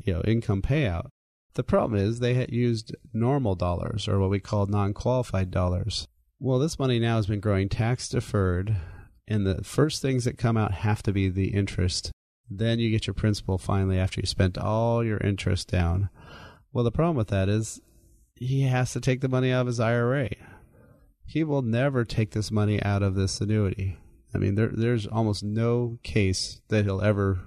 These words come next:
you know, almost no situation ever where he would ever t-, touch these dollars. Yet he's paying for this income guarantee. The total fees on this account is about three and a half percent.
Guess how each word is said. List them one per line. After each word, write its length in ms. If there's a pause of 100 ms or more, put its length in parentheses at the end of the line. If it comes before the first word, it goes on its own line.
(380)
you 80
know, 60
almost 260
no 80
situation 560
ever 240
where 160
he 100
would 140
ever 180
t-, 180
touch 340
these 180
dollars. 500 (420)
Yet 220
he's 220
paying 500
for 160
this 180
income 400
guarantee. 480
The 120
total 260
fees 320
on 80
this 160
account 400
is 80
about 340
three 240
and 120
a 20
half 320
percent. 560